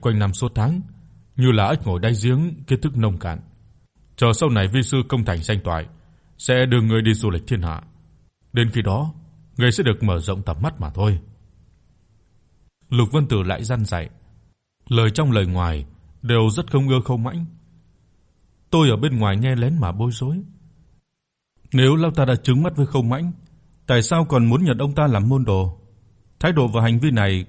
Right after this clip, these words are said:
quá là mâu thuẫn rồi. Điều khiến tôi giật mình hơn là câu "Thiết Giáp Thi tam thế phu thê" là gì? Đây là cái quái gì chứ?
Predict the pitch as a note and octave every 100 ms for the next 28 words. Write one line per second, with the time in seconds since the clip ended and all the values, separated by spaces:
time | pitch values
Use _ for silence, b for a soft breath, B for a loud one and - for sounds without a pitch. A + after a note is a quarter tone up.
0 | - D3 C#3+ F#2 A#2+ A#2 C#3 D3+ - E2+
1 | C#2 - - - - _ _ _ _ _
2 | _ _ _ _ C3 A2+ G#2 - F3 D#3+
3 | C3+ A2 G2+ F#2 F2 C3+ B2 F2 D#2 A#2+
4 | A2+ G#2 - - _ _ _ _ C#3+ D#3
5 | E3+ D3+ C#3+ C3 B2+ B2 B2+ D#3+ E3 D3+
6 | D3 B2+ F2+ D#2+ F2 D2+ C#2+ - - -
7 | _ _ _ _ _ _ B2+ B2+ A2 F2+
8 | - - - C3 D3+ F#2+ D2+ C#3